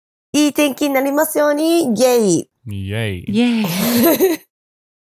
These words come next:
Speaker 1: で、今回私がトピックを持ってきたんだけど、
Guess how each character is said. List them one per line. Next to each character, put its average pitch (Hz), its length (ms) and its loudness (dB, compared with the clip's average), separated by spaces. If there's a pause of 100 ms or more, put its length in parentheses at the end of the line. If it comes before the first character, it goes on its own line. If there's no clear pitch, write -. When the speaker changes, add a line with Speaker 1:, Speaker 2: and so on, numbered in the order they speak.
(160)
Speaker 1:
で、 349 220 -2
今 370 220 0
回 196 400 2
私 - 440 -4
が 202 220 0
ト 226 160 -6
ピ 220 120 -4
ッ 208 140 -6
ク 170 140 -4
を 151 220 0
持 160 140 -4
っ - 60 -18
て 170 220 -8
き - 100 -20
た 160 160 -4
ん 139 80 -8
だ 123 100 -10
け 139 140 -8
ど、 160 340 -2